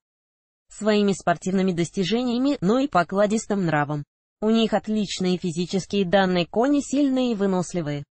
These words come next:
Особой грациозностью отличается внешний вид лошадей, у них красивая посадка немного вытянутой головы, умные глаза и широкая шея. Но, несмотря на кажущуюся внешнюю хрупкость, они имеют сильное мускулистое тело и крепкий круп.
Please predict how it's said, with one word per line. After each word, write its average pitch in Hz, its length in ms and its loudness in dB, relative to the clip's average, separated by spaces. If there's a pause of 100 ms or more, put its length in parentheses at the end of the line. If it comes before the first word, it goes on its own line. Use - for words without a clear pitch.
(220)
Особой 190 480 0
грациозностью 202 800 -2
отличается 202 640 0
внешний 202 480 0
вид 170 200 -2
лошадей, 202 560 0
у 208 100 0
них 277 260 0
красивая 208 500 0
посадка 220 540 -2
немного 226 420 2
вытянутой 180 560 -2
головы, 190 540 2
умные 226 360 2
глаза 190 400 2
и 180 60 2
широкая 196 540 0
шея. 147 400 -2 (720)
Но, 208 200 2
несмотря 175 500 0
на 170 120 -2
кажущуюся 196 640 0
внешнюю 247 560 0
хрупкость, 214 560 -6
они 247 260 0
имеют 254 240 -2
сильное 175 380 0
мускулистое 202 760 -2
тело 247 360 -2
и 170 40 -2
крепкий 220 460 -6
круп. 165 340 -6